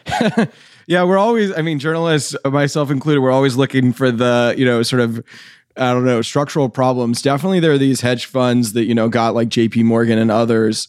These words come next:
Tiger in particular, to give them loans, and then they would start investing the funds before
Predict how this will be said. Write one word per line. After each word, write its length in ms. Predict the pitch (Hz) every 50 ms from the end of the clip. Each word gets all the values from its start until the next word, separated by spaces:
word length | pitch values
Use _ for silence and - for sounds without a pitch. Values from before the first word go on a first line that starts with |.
| _ -
Tiger 420 | 127 120 120 113 123 117 104 80
in 160 | - 117 113
particular, 640 | - 151 208 247 180 160 160 143 143 135 131 127 123 - _ - - _ _ _ _
to 80 | - 135
give 220 | 127 147 135 123
them 180 | 135 123 123 123
loans, 580 | 139 151 156 151 143 139 135 127 127 123 107 -
and 140 | 127 131
then 120 | 143 156 160
they 80 | 147
would 100 | 139 120
start 180 | - 165 143 123
investing 460 | 123 117 117 143 156 - - 131 127
the 80 | 123 117
funds 320 | - - 127 123 120 107
before 640 | 107 113 - - 135 131 131 127 123 120 - -